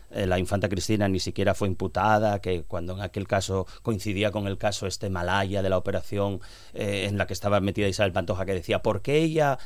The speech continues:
no y yo sí?", ¿no? Como diciendo ese, ese agravio comparativo. Entonces yo creo que entre la fuga del rey emérito, eh, que, que eso ha quedado a nivel, eh, simbólico, a nivel de imagen fatal, creo que la monarquía,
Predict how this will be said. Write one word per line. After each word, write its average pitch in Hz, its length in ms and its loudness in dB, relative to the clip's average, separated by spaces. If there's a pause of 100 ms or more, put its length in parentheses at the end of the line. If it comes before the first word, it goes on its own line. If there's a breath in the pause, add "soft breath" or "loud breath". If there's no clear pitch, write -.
no 143 340 6
y 131 140 2
yo 113 160 4
sí?", 90 260 -4
¿no? 80 200 0
Como 104 120 0
diciendo 104 280 0
ese, 120 280 2
ese 120 220 2
agravio 110 380 6
comparativo. 90 640 2 (300 soft breath)
Entonces 151 380 6
yo 160 140 6
creo 156 220 4
que 127 200 0 (200 soft breath)
entre 113 240 2
la 107 100 2
fuga 151 260 6
del 143 120 10
rey 123 260 6
emérito, 101 600 0 (260 soft breath)
eh, 113 200 -2
que, - 120 -10
que - 140 -6
eso - 160 2
ha 101 60 2
quedado 101 520 4
a 107 100 2
nivel, 107 600 4 (220)
eh, 110 120 2
simbólico, 104 540 2
a 98 60 6
nivel 101 340 4
de 107 140 6
imagen 101 400 4
fatal, 113 500 2 (320 soft breath)
creo 139 240 4
que 143 100 2
la 127 120 4
monarquía, 127 800 2